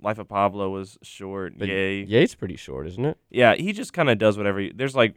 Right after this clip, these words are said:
Speaker 1: uh, there's really no
Speaker 2: It's hard to track down a
Speaker 1: Yeah, you can't
Speaker 2: pattern.
Speaker 1: really be like, "Oh, yeah, Kanye does this," 'cause sometimes he'll release his album on time. Sometimes you have to wait two years to get it. Like, one of his albums, like,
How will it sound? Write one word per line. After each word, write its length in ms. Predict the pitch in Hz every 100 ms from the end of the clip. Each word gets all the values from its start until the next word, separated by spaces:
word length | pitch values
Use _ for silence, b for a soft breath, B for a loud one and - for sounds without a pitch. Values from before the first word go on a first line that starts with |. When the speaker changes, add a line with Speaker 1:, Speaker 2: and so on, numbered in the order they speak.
| -
Speaker 1:
uh, 100 | 104 -
there's 220 | 120 135
really 220 | 123 110
no 360 | 104 104 101 95
Speaker 2:
It's 120 | 104
hard 180 | - 110
to 80 | 95
track 240 | - 98
down 160 | 98 95
a 20 |
Speaker 1:
Yeah, 80 | 117
you 60 |
can't 100 | 120
Speaker 2:
pattern. 160 | 156 139
Speaker 1:
really 160 | 131 123
be 140 | 120
like, 140 | 110 -
"Oh, 80 |
yeah, 200 | 139 131
Kanye 400 | 113 139 127 117
does 220 | 110 104 101
this," 300 | 104 92 -
'cause 320 | 98 92 - _ _
sometimes 420 | - 143 135 127
he'll 80 | 123
release 220 | 110 113
his 140 | 110 104
album 180 | 104 104
on 140 | 98
time. 280 | 104 101 101
Sometimes 400 | 104 107 101 101
you 80 | 98
have 120 | 95
to 80 | 98
wait 340 | 98 92 _
two 160 | 120 107
years 440 | 98 98 95 95
to 100 | 92
get 200 | 78 80
it. 180 | 73 73 -
Like, 380 | 85 82 _ _ _ _ _ _ _ -
one 160 | 107
of 40 | 101
his 120 | 95
albums, 260 | 92 92
like, 160 | 87 76